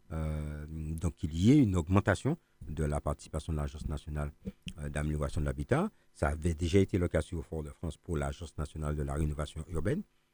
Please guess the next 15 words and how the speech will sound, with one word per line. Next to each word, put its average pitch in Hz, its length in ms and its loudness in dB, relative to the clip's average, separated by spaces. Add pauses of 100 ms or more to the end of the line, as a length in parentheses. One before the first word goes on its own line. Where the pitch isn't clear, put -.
(120)
Euh, 78 380 -2 (260)
et 98 80 2
je 87 100 2
pense 143 220 4
qu'il 98 120 -2
faut - 140 4
aller 113 240 6
vers, 104 360 6
vers 90 280 6
ce, - 140 -4 (220)
ce - 140 -4
type 117 280 -4
de, 101 180 8 (340)
euh, 85 160 2
d'adaptation 87 760 0